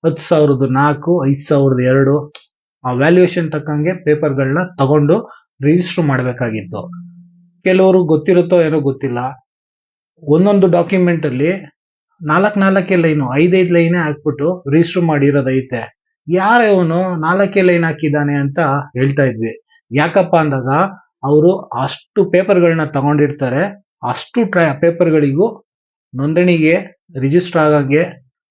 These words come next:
ಬರವಣಿಗೆ ಬರ್ಸಿ ಆಮೇಲೆ ರಿಜಿಸ್ಟರ್ ಮಾಡಿರ್ತಾರೆ. So ನೀವು ನೋಡಿರ್ಬೋದು. ಆದ್ರೆ ಇತ್ತೀಚೆಗೆ ಅದೆಲ್ಲ ಇಲ್ಲ.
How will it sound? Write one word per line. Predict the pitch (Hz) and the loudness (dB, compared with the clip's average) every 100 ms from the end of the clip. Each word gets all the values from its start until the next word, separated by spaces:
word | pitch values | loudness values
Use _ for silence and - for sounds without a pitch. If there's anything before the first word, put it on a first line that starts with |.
| _ 123 | _ -6
ಬರವಣಿಗೆ | 123 139 165 175 160 | 0 2 4 2 0
ಬರ್ಸಿ | 143 147 139 - 185 - _ - | 0 -2 -4 -6 -6 -6 _ -8
ಆಮೇಲೆ | 131 160 160 160 | -4 -2 0 2
ರಿಜಿಸ್ಟರ್ | 135 139 - 143 | 2 0 -2 -4
ಮಾಡಿರ್ತಾರೆ. | 135 123 117 117 101 101 _ _ _ _ _ 208 | -4 -4 -6 -10 -10 -12 _ _ _ _ _ -2
So | |
ನೀವು | 185 151 | 2 2
ನೋಡಿರ್ಬೋದು. | 147 151 156 139 127 123 131 _ _ - | 4 4 2 2 -2 -6 -12 _ _ -8
ಆದ್ರೆ | 127 160 165 147 156 160 160 | -2 0 2 0 0 -2 -6
ಇತ್ತೀಚೆಗೆ | 147 208 - 131 135 | -2 -2 -2 -2 -4
ಅದೆಲ್ಲ | 156 - 135 123 139 151 | -4 -10 -8 -2 2 2
ಇಲ್ಲ. | 131 123 | 2 -2